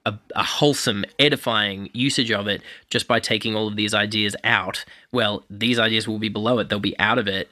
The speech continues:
and it gets to really, it gets to soar. It gets to soar as a version of itself."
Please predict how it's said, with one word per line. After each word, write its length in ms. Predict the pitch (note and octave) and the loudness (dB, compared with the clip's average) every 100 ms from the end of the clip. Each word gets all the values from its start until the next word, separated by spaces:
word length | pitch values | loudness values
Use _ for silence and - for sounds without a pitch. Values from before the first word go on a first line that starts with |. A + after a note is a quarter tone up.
| - | -4
and 420 | G#2 G2 G2+ - - | -2 -2 -6 -6 -8
it 160 | G2+ | -2
gets 240 | G#2+ G#2 - | -2 0 -4
to 140 | G#2 | -4
really, 300 | G#2 G2+ G2+ | -2 0 0
it 180 | - G#2+ | 0 0
gets 200 | D3 - | 0 0
to 60 | - | -2
soar. 500 | - - F#3 E3+ D2 - | 0 2 4 2 0 -6
It 100 | - | -2
gets 160 | D#3+ | -2
to 80 | - | 0
soar 540 | - - E3+ F#3 F3+ A2+ | -2 2 4 6 4 2
as 160 | G#2 | -2
a 40 | A2 | 0
version 300 | B2 B2+ A2 | 0 0 -2
of 80 | |
itself." 480 | G2 - - A1+ - | -4 -4 -6 -6 -8